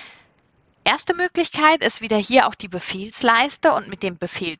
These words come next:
Chat könnt ihr direkt dort eine Nachricht verfassen und absenden. Mit dem Befehl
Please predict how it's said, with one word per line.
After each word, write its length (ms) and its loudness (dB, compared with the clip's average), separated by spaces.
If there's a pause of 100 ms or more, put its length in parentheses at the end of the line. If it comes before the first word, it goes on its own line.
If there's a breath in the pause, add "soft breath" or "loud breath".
Chat 580 -2
könnt 240 -2
ihr 100 0
direkt 540 -2
dort 340 2
eine 220 -2
Nachricht 520 0
verfassen 600 -8
und 220 -8
absenden. 680 -6 (880 loud breath)
Mit 240 -2
dem 200 2
Befehl 800 0